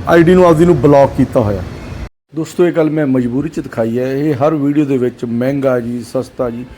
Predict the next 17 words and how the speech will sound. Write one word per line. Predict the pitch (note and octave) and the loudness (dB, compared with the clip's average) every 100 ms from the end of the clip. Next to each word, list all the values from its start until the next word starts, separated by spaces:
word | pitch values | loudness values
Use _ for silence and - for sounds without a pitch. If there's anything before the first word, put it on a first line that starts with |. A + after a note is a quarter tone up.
| - - _ | -20 -20 _
ਮੈਂ | D#3+ E3+ D#3+ | 0 2 2
already | E3 F3 E3 | 2 0 -2
ਕਹਿਣਾ, | D#3 D#3 | -2 -2
ਵੀਰੇ, | C#3+ D3 | -4 -4
ਮੈਂ | D3 C#3 | -2 -2
ਮਹਿੰਗਾ | B2+ A#2 B2 A2+ | -4 -6 -8 -10
ਹੈ। | G2 - - - - - - - | -10 -20 -20 -20 -20 -20 -6 0
ਤੈਨੂੰ | D#3+ E3+ | 4 4
ਇਸ | E3 - | 2 -2
ਕੁਮੈਂਟ | D3+ D#3 - | -2 -2 -2
ਤੋਂ, | D#3+ D3+ C3+ C#3+ | -6 -6 -4 -2
ਇਸ, | D#3 D#3 - D#3+ | 0 0 -4 0
ਇਸ | D#3+ C#3 | 0 0
ਬਾਈ | C3+ C#3 | 0 0
ਦੇ | C3+ | 0
ਕੁਮੈਂਟ | D3 C#3 C3 B2+ | -4 -2 -2 -4
ਦਾ | C3 B2+ A2+ | -2 -2 -4